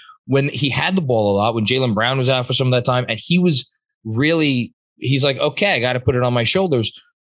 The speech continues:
Like, we saw that he averaged thirty points a game for whatever it was, a four or five game stretch. Like, he can do it. And then that leaves me wondering, okay, well, where does that leave Julius? And can Julius be second in line? Does Julius want to be second in line?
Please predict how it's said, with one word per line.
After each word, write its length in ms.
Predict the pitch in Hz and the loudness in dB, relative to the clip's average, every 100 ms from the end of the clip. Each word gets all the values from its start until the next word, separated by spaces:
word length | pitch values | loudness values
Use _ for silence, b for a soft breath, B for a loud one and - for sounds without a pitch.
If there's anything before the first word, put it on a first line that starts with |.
| _ _ | _ _
Like, 160 | 143 151 | -4 -2
we 140 | 143 233 | 0 2
saw 360 | - 254 370 | 2 2 0
that 220 | 311 139 | 0 0
he 180 | 180 233 | 0 0
averaged 340 | 311 359 - - | 0 0 0 0
thirty 200 | 139 117 | 0 0
points 280 | 120 107 | -2 0
a 40 | 104 | 0
game 260 | 104 95 | 0 0
for 120 | 87 98 | 0 0
whatever 240 | 101 92 | 0 0
it 40 | |
was, 180 | 90 95 | 0 0
a 40 | 95 | -2
four 180 | - | -2
or 60 | 98 | 0
five 200 | 101 92 | 0 0
game 140 | 95 | 0
stretch. 240 | 85 110 - | 0 -2 -2
Like, 140 | 147 - | -6 -6
he 220 | - 247 | -4 -2
can 280 | - 190 127 | 0 0 0
do 260 | 104 196 156 | 0 0 2
it. 200 | 95 85 B B B B _ - | 0 -2 B B B B _ -4
And 160 | 143 | 0
then 160 | 147 147 | 2 2
that 220 | 139 135 | 0 0
leaves 260 | 127 127 110 | 0 0 0
me 100 | 120 | 0
wondering, 500 | 113 113 110 107 101 | 2 2 2 2 0
okay, 320 | 170 190 139 | -4 -2 -2
well, 520 | 113 107 117 110 107 - _ _ _ | 0 0 2 0 -2 -6 _ _ _
where 280 | 104 110 123 | -4 0 2
does 160 | 123 110 | 2 0
that 180 | 107 | 2
leave 180 | 107 101 | 2 0
Julius? 600 | 87 85 62 - - - _ _ _ _ _ _ | 0 -2 -2 -2 -2 -2 _ _ _ _ _ _
And 540 | 113 113 107 104 101 - | -2 0 2 2 2 0
can 300 | - 127 123 | 0 2 2
Julius 480 | 110 110 107 101 - | 2 2 2 0 0
be 560 | 101 92 90 90 87 - _ _ _ _ _ _ | 0 2 4 2 0 -6 _ _ _ _ _ _
second 380 | - - 107 107 | -2 0 0 0
in 80 | 104 | 0
line? 260 | 131 98 82 | 2 0 0
Does 120 | 87 | 0
Julius 360 | 101 98 104 | 2 2 0
want 160 | 123 147 | 0 0
to 40 | |
be 100 | 123 | 0
second 280 | 95 85 80 | 0 0 0
in 120 | 78 | 0
line? 260 | 76 64 - | 0 -2 -6